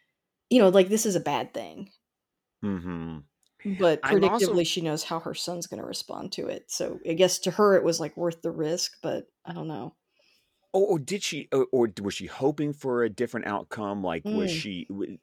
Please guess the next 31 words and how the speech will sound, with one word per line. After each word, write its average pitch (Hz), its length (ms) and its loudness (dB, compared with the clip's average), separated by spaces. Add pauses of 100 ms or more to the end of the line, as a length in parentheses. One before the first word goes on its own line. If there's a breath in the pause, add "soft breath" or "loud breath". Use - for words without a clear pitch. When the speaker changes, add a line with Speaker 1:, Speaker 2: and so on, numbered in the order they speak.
(100)
Speaker 2:
'cause 127 140 2
I 120 120 0
feel 226 200 2
like 190 160 -2 (500 loud breath)
the 139 140 4
way 156 320 4
I 151 160 -4
interpret 127 640 -4
this 107 200 -8
movie 80 600 -8 (1080)
is 104 180 -4
that 98 300 2
it 110 180 2
is, 98 340 -2
it 101 140 0
is 85 220 -12
him 127 260 -4
being 117 320 -4
tested 98 540 -4
over 107 240 -2
and 92 120 -4
over 87 260 -4
again. 69 280 -8
Lowry 123 420 0
has 110 120 -4
said 104 200 0
that 82 80 -8
this 95 200 -6
is 80 120 -14
a 82 60 -8
deconstruction 101 1200 -6